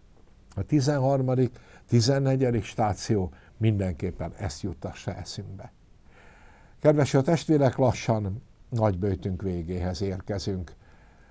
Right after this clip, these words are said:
Talán éppen néhány nap múlva már nagypénteken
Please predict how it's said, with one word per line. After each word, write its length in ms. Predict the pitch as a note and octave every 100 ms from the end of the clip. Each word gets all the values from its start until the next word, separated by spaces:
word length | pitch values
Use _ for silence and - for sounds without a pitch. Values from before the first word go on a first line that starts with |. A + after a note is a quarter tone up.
| -
Talán 340 | - A2+ G#2 G#2
éppen 360 | G2+ - G2+
néhány 360 | G2+ F#2+ F2+ F#2+
nap 260 | B2 B2+
múlva 320 | C3 G#2+ G2 F#2+
már 500 | F#2+ F2+ F2 C#2+ -
nagypénteken 1000 | G2+ A2 - G#2 F#2 F2 G2 - F#2